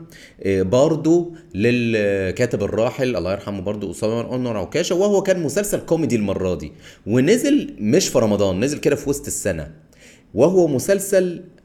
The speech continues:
عفاريت السيالة. أنا المسلسل ده كنت بحبه جدًا على فكرة، كان بطولة، آه، أحمد الفيشاوي، وعلى فكرة المسلسل ده باين لنا إزاي أحمد الفيشاوي دمه خفيف وإزاي بيقدر يمثل كويس وكده، لأن كان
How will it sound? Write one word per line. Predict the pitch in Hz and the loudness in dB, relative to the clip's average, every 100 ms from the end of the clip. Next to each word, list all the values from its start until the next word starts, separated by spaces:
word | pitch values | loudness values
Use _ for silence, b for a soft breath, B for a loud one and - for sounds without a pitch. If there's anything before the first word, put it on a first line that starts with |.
| - | -6
عفاريت | 101 113 117 165 160 | -4 0 0 0 -2
السيالة. | - 117 98 98 82 69 - - _ _ _ B B | -2 0 0 0 -2 -6 -12 -20 _ _ _ B B
أنا | 127 | 0
المسلسل | 123 117 208 | 2 2 2
ده | 180 | 2
كنت | 180 - | 0 -2
بحبه | - 147 139 110 | -4 -2 -2 -2
جدًا | 131 107 92 | 0 0 -2
على | 82 | -4
فكرة، | 87 87 - - B B B | -6 -8 -8 -14 B B B
كان | 123 120 | 0 2
بطولة، | 113 160 190 180 - 117 | 0 2 4 4 2 0
آه، | 101 98 95 92 - | 0 0 0 0 -4
أحمد | - 127 | -4 -4
الفيشاوي، | 113 98 - 143 170 165 | -2 -4 0 2 4 2
وعلى | 120 95 | 0 -2
فكرة | 92 151 147 | -2 -2 -2
المسلسل | 110 107 143 | -2 -4 -4
ده | 139 | -2
باين | 135 104 104 | 0 0 0
لنا | 135 | -2
إزاي | 117 131 | -2 -2
أحمد | - 127 | -4 -4
الفيشاوي | 107 98 87 131 120 | -4 -4 -4 0 2
دمه | 123 120 | 0 0
خفيف | 90 90 113 127 104 | -4 -6 -4 -4 -2
وإزاي | 92 85 113 127 - B B | -4 -2 0 0 -4 B B
بيقدر | 92 139 131 104 | 6 6 8 4
يمثل | 104 113 - | 4 0 -2
كويس | 90 104 110 95 - | -2 2 2 2 -4
وكده، | 82 95 85 - - B - | -6 -6 -6 -10 -18 B -6
لأن | 92 | -4
كان | 101 107 104 - | 0 0 -2 -6